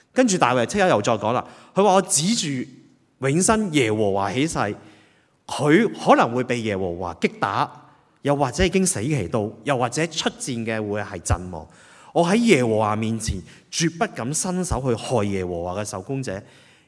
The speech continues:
現在你就喺佢頭嘅側邊攞走佢嘅水同埋嗰個槍，我哋就走啦，係。噉喺呢度嘅當中，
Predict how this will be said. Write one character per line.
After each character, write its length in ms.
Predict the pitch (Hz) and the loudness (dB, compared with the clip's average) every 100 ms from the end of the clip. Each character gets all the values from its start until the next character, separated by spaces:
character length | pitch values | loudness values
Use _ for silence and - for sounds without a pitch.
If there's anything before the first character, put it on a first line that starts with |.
| - | 0
現 120 | 180 | 4
在 320 | 165 151 139 - - | 6 6 4 -2 -2
你 80 | 160 | 0
就 100 | 160 | 2
喺 180 | 165 202 | 4 2
佢 40 | - | 0
頭 220 | - 101 104 | -8 -4 -4
嘅 80 | |
側 140 | 135 196 | -2 -2
邊 300 | 190 190 151 | 0 -2 0
攞 200 | 110 151 | 0 2
走 180 | 156 143 | 2 2
佢 40 | |
嘅 100 | 127 | 0
水 400 | - 107 110 165 - | 0 0 2 0 -4
同 140 | 107 | -8
埋 260 | 95 92 92 - - | -6 -6 -8 -14 -4
嗰 100 | 180 | 2
個 100 | 165 | 2
槍， 300 | - 180 180 180 - - | 2 0 -2 -4 -20 -12
我 80 | 117 | -8
哋 100 | 101 | -6
就 80 | 92 | -8
走 340 | - - 90 123 | -8 -8 -6 -4
啦， 180 | 120 113 | -4 -6
係。 140 | 95 73 76 _ _ _ _ _ _ | -12 -14 -18 _ _ _ _ _ _
噉 280 | 135 285 - - - - | -4 -4 -6 -14 -20 -14
喺 180 | - 156 | -6 0
呢 160 | 285 285 | 2 4
度 80 | 151 | 4
嘅 140 | 156 | 2
當 220 | 214 220 | 0 0
中， 260 | 220 220 | 0 -2